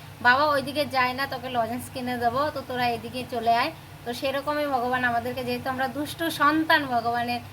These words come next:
বিপথগামী হয়ে যাচ্ছি, তাই ভগবান আমাদেরকে সঠিক পথে আনার জন্য এই, এ,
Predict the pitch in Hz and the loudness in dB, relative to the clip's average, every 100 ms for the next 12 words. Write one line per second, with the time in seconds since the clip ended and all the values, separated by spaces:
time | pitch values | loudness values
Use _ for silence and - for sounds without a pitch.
0 | - - 277 294 302 311 294 269 285 269 | -16 -10 -6 2 2 4 2 0 0 0
1 | 254 247 240 - 277 240 - - 240 240 | 0 2 0 -2 -8 -10 -16 -6 -2 0
2 | 247 254 262 240 226 233 254 247 262 240 | 2 0 0 0 0 -2 -4 -4 -2 -2
3 | 302 - 262 254 294 262 240 226 233 233 | -2 -4 -2 0 2 0 0 -2 -4 -4
4 | 240 285 294 - - - 233 240 240 240 | -2 -2 -4 -12 -14 -8 -4 -2 -2 -2
5 | 233 226 226 220 214 | -4 -4 -2 -2 -4